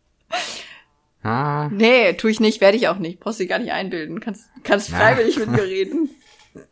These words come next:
Speaker 1: <laughs> Freiwillig, ja. Nee, aber was, was ich eigentlich sagen wollte, ist halt,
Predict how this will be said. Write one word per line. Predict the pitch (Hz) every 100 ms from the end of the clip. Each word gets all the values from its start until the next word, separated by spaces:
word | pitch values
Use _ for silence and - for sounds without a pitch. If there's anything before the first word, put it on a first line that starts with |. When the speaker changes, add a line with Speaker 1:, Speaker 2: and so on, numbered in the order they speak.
| _ -
Speaker 1:
<laughs> | 127 - - 135 - 147
Freiwillig, | - - - 101 113 98 87 87 -
ja. | 90 87 - - - - -
Nee, | 104 127
aber | 127 110
was, | 107 104
was | 117
ich | -
eigentlich | 98 95
sagen | 98 135
wollte, | 107
ist | 98
halt, | 101